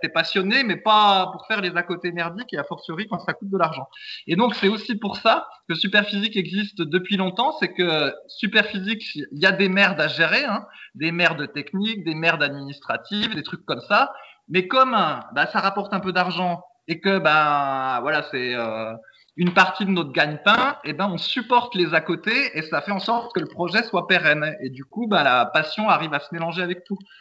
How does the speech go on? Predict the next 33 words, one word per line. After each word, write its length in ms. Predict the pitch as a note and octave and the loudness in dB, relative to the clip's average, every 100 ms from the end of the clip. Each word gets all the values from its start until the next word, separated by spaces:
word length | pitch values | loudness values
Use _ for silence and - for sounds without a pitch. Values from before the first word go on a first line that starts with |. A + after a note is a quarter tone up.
| - _ | -20 _
Mais 100 | B2+ | -10
quand 240 | - F3+ - | -4 -4 0
ça 120 | E3 | 2
gagne 200 | D#3 D3+ | 2 0
pas 180 | F3+ D#3+ | 0 2
d'argent, 460 | D#3 D3+ F#3 G#3+ | 2 0 -2 0
bah, 240 | F#3 B2 A2+ | 2 2 0
tu 160 | - - | -8 -6
tiens 160 | D#3 | -4
pas 160 | D3 G3+ | 0 0
parce 180 | G3 - | -2 -4
que 80 | C#3 | -2
la 120 | C3+ | 0
merde, 380 | E3 F#3+ D#3+ C3 | 2 2 0 -6
tu 120 | C#3+ | -2
la 120 | D3+ | -2
tiens 220 | D3+ C3+ | 0 -2
pas, 300 | - F#3 F3+ | 2 2 2
euh, 40 | A#2 | 0
pendant 240 | B2 B2+ | -4 -6
des 180 | C3 C#3+ | -4 -2
années. 200 | D#3+ E3 | -2 -2
Au 60 | |
bout 120 | A2+ A#2 | -4 -4
d'un 120 | B2+ | -6
moment, 180 | C3 E3+ | -6 -4
t'en 180 | C3 | -2
as 80 | C3+ | 0
ras-le-bol. 460 | D3+ D#3+ C#3+ E3+ E3 - | 2 2 0 0 -2 -4
<laughs> 320 | F4+ - - - | 0 0 0 -4
T'en 120 | F3+ | -2
as 60 | |
ras-le-bol. 500 | D#3 D#3+ E3 G3 G3+ | 2 2 4 4 4